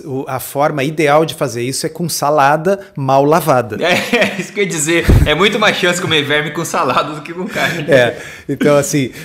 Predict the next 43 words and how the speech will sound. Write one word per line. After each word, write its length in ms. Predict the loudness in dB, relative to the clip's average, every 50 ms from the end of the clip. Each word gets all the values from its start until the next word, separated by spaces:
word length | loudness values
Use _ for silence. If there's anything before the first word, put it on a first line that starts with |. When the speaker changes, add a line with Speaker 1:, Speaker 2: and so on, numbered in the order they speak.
| -20 _
Speaker 1:
porque 420 | -4 -4 -4 -2 -2 -2 0 0 0
salada 600 | 0 0 2 4 6 6 6 6 6 4 4 2
é 40 | 0
um 60 | -2
negócio 380 | -4 -4 -4 -4 -4 -6 -8 -10
que, 80 | -12
enfim, 340 | -12 -12 -8 -4 -4 -4 -4
cresce 460 | -4 -4 -2 -2 -2 -2 -4 -6 -6
no 80 | -2 2
chão, 480 | 4 6 6 6 4 0 -2 -4 -8 -10
na 160 | -14 -14 -14
terra, 600 | -10 -8 -4 -4 -4 -2 -2 -2 -2 -2 -4 -10 _ -16
na 80 | -16 -14
terra, 320 | -10 -6 -6 -6 -4 -6
no 100 | -6 -6
chão, 440 | -6 -4 -4 -4 -4 -4 -6 -6 -8 -14 -20 -20 -20 _
ali 300 | -8 -8 -6 -2 0 0
onde 320 | 0 0 0 0 0 0 2
é 120 | 4 4
adubado, 600 | 4 2 2 0 -2 0 2 4 4 4 4 2 0
assim, 200 | -2 -4 -4 -6
com 100 | -4 -4
esterco, 800 | -4 -4 -2 0 2 4 4 4 4 2 -2 -4 -4 -4 -6 -8 -16 _ -10
né? 300 | -8 -4 -4 -4 -4 -6 -10 -12 -4 -2
Speaker 2:
Aham. 340 | 0 2 2 2 2 0 0
Speaker 1:
Então, 360 | 0 0 0 0 -2 -4 -6 -10 -18 -20 -16 _ -4
ah, 420 | -2 0 0 0 0 0 -2 -4 -6
tudo 180 | -8 -6 -4 2
bem, 300 | 4 4 4 4 4 2
não, 720 | 0 -2 -4 -6 -6 -6 -6 -8 -8 -8 -10 -8 -8 -10 -10 -8
isso 240 | -6 -6 -4 -2 -2
não 160 | 0 0 0
é 60 | 2 2
um 80 | 2
argumento 440 | 2 2 2 0 0 0 -2 0 0
pra 100 | 0 0
não 160 | 2 0 -2
comer 200 | -2 -2 -2 -2 -2
salada, 440 | 0 2 4 4 4 4 4 2
tá, 120 | -2 -2 -4
pessoal? 300 | -4 -4 -2 -2 -2 -2
Quem 140 | -2 -4 -6
quiser, 560 | -6 -8 -6 -4 0 2 4 6 6 4